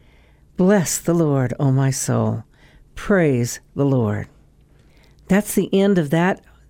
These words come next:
large psalm about God being our creator, and how ultimately it's not Gaia, it's not climate change,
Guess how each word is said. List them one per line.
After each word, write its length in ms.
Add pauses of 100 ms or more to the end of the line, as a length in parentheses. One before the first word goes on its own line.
large 640
psalm 640
about 540
God 440 (260)
being 420
our 140
creator, 580 (480)
and 160
how 280
ultimately 760 (180)
it's 180
not 240
Gaia, 480 (260)
it's 180
not 200
climate 420
change, 420